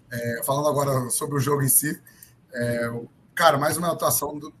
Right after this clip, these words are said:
muito significativa do Bayern Leverkusen. O resultado pode não ter sido o que todo mundo esperava, o que a gente apostou, mas,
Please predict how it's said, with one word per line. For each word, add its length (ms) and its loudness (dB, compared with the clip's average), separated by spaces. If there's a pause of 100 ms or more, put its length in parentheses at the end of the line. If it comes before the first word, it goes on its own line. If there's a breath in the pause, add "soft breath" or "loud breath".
(100)
muito 260 -6
significativa 580 -4
do 80 -4
Bayern 220 -2
Leverkusen. 460 -4
O 40 -10
resultado 360 -4
pode 200 -4
não 160 -2
ter 160 -8
sido 320 -10 (500 soft breath)
o 40 -16
que 120 -10
todo 180 -8
mundo 140 -2
esperava, 560 2
o 140 -4
que 80 -10
a 40 -8
gente 160 -8
apostou, 580 -6 (360 loud breath)
mas, 680 0